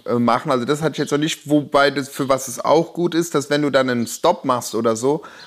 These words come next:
Speaker 2: kannst du die Handschuhe sch-, schön ausziehen und du hast cleane Hände.
Speaker 1: Ja,
Speaker 2: Das ist
Speaker 1: das
Speaker 2: halt
Speaker 1: stimmt
Speaker 2: auch
Speaker 1: auch.
Speaker 2: gut, wenn du dann dir irgendwie so ein Sandwich gibst oder so, weißt du, oder was weiß ich. Ja.
Speaker 1: Ja, trotzdem auf dem, auf dem Rennrad trage ich keine Handschuhe.
Speaker 2: Ja,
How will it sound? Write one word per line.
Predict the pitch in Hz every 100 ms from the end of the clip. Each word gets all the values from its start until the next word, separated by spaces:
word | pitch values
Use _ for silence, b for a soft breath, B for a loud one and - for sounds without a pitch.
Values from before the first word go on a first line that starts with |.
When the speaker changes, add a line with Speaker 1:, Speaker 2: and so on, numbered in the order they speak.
| -
Speaker 2:
kannst | 139 131
du |
die | 131 127
Handschuhe | 143 160 - 143
sch-, | 127 120 - -
schön | - 139 123
ausziehen | 135 160 - 143 143
und | 131
du | 123
hast | 127 -
cleane | - 143 131
Hände. | 127 139 120 85 B B B
Speaker 1:
Ja, | 107
Speaker 2:
Das | 107
ist | 120
Speaker 1:
das | -
Speaker 2:
halt | -
Speaker 1:
stimmt | 95
Speaker 2:
auch | 135 95
Speaker 1:
auch. |
Speaker 2:
gut, | 104 104
wenn | 120
du | 117
dann | 117 117
dir | 117
irgendwie | 107 117 -
so | 117
ein | 120
Sandwich | 113 131 127 120 104 -
gibst | - 98 -
oder | 58 65 -
so, | - 57
weißt | 53 - -
du, | 101
oder | 85 80 87 _ b b b b _
was | 104 -
weiß | 95 -
ich. | 107 - - _ _ _ -
Ja. | 98 - -
Speaker 1:
Ja, | 92
trotzdem | 90 127 123 120
auf | 113
dem, | 117 110
auf | 113
dem | 117 107
Rennrad | 110 104 98
trage | - 92
ich | 87
keine | - 90
Handschuhe. | 90 87 90 87
Speaker 2:
Ja, | -